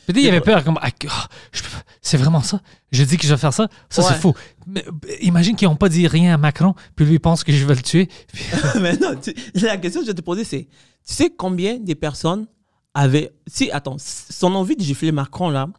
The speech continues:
Speaker 2: si c'était vrai, ça vient pas de, de hier, juste. Ça veut dire que ça traîne depuis longtemps.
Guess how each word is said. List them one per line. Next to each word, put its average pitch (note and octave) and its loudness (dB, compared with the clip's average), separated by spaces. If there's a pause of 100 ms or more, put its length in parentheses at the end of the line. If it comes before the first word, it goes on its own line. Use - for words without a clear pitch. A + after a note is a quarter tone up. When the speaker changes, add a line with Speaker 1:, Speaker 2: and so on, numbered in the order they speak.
(280)
Speaker 2:
si - -2
c'était E3 2
vrai, C3+ -4 (160)
ça - 0
vient B2+ -2
pas A#2+ -6
de, A#2+ -2
de A#2 -2
hier, C3 0
juste. A#2 -6 (340)
Ça C3 -2
veut B2+ 4
dire F3+ 2
que - -6
ça C#3+ 2
traîne F#3 0
depuis D3 0
longtemps. A#2+ 0